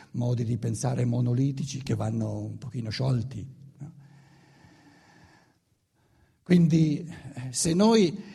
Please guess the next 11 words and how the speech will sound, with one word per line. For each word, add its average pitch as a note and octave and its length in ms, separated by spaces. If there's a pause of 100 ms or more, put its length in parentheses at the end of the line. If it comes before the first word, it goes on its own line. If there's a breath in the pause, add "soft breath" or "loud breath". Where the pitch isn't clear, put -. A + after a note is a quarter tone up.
(140 loud breath)
se - 220
noi G3 260
ci F#3+ 160
chiediamo E3+ 440
di E3+ 140
che F#3+ 140
cosa A#3+ 380
ha G#3 60
bisogno C#3 1120
un G#3+ 160
maestro B2 840